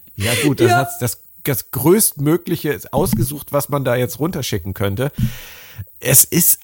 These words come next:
Speaker 1: auch eine interessante Taktik und die müssen die Gorn schon echt für strunzend doof halten.
Speaker 2: <laughs> Ja. Das, also das habe ich auch gedacht. So, äh,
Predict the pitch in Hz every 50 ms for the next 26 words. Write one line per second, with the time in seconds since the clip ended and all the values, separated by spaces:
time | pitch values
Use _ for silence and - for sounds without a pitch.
0 | _ - 104 113 156 - - 180 190 220 214 - - 147 156 185 - - 175 170
1 | - - 160 143 160 - - 156 - - - 165 165 - - - 185 170 - -
2 | 151 147 139 135 - - - - - - - - - - _ - - - _ -
3 | - 156 139 135 151 - - 202 190 196 131 - 139 123 135 165 - - 170 165
4 | - - 135 - - - - 175 - - - - - 143 160 175 - - 185 190
5 | - - 165 160 160 - - - - - - - - - - - - - - 508
6 | 494 - - 466 - - - - - - _ _ - - - - - - - -
7 | - 554 622 605 381 - - 262 - - - 294 294 277 226 330 330 - 339 339
8 | 330 302 - - 294 277 - - 285 277 262 247 240 - 254 240